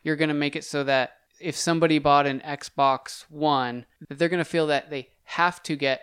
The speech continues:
an Xbox Project Scorpio in order to play one game or another game, like any of the newer stuff. I'm not, I, I find it interesting that they mentioned the Xbox S and Project Scorpio at the same time,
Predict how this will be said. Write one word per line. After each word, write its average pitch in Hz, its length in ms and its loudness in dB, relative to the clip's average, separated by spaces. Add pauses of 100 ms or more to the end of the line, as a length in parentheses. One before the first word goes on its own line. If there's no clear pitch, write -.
(100)
an 139 180 -12
Xbox 139 720 -6
Project 123 440 -8
Scorpio 135 880 -2 (320)
in 127 160 -4
order 165 320 -2
to 151 80 -6
play 135 280 -6
one 127 280 -8
game 117 360 -10
or 113 120 -12
another 110 260 -12
game, 110 180 -14
like 113 160 -12
any 120 140 -8
of 113 60 -8
the 113 60 -10
newer 110 220 -12
stuff. - 300 -18 (160)
I'm 175 140 -2
not, 208 220 -4 (260)
I, 175 180 -8
I 180 80 -2
find 262 240 -4
it 254 140 -6
interesting 202 520 -4
that 165 200 -2
they 151 400 -2 (560)
mentioned 165 640 -2 (360)
the 139 120 0
Xbox 147 540 0
S 143 300 -4 (100)
and 165 320 -6
Project 185 320 -4
Scorpio 202 420 -6
at 180 80 -10
the 127 80 -10
same 165 380 -8
time, 165 460 -6